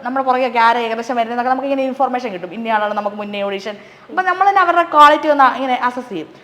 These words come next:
അപ്പോൾ എനിക്ക് തോന്നുന്നു, "ഓ, ഞാൻ ഇത്ര നന്നായി പെർഫോം ചെയ്തില്ലേ, എന്നെപ്പോലെ പൊളിറ്റിക്സ് അറിയുന്ന വേറെ ആരുണ്ട് വരാൻ യോഗ്യരായിട്ടുള്ള ഇന്ന ലിസ്റ്റിൽ?" ഇപ്പോൾ ഈ പറയുന്ന ലിസ്റ്റിലൊന്നും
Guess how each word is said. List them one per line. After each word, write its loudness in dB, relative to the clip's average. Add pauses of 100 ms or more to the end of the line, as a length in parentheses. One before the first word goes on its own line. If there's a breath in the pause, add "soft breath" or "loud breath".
(120)
അപ്പോൾ -8
എനിക്ക് -4
തോന്നുന്നു, -4
"ഓ, 0
ഞാൻ 2
ഇത്ര -2
നന്നായി 2
പെർഫോം -2
ചെയ്തില്ലേ, -6
എന്നെപ്പോലെ -4
പൊളിറ്റിക്സ് -8
അറിയുന്ന -4 (340 loud breath)
വേറെ 6
ആരുണ്ട് 4
വരാൻ 4
യോഗ്യരായിട്ടുള്ള 2
ഇന്ന -4
ലിസ്റ്റിൽ?" -8
ഇപ്പോൾ -2
ഈ -4
പറയുന്ന 6
ലിസ്റ്റിലൊന്നും -2